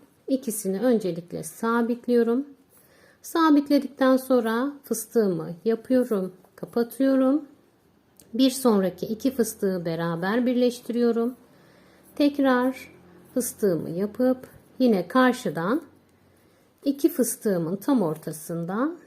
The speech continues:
beraber batıyorum. Bu şekilde de, e, <clears throat> yedi tane bu şekilde ekliyorum ve her dilimime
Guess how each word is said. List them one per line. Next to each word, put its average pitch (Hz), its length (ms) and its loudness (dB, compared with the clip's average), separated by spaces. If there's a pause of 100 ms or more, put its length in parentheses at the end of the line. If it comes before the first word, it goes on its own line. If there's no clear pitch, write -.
beraber 151 540 -4
batıyorum. 156 460 -14 (320)
Bu 320 100 2
şekilde 170 600 -2
de, 247 220 -4 (1040)
e, 180 340 -8 (340)
<clears throat> - 360 -4
yedi 269 260 4
tane 180 360 0
bu 233 60 -4
şekilde 180 480 -2
ekliyorum 240 640 2
ve 240 60 0
her 302 420 2
dilimime 196 600 2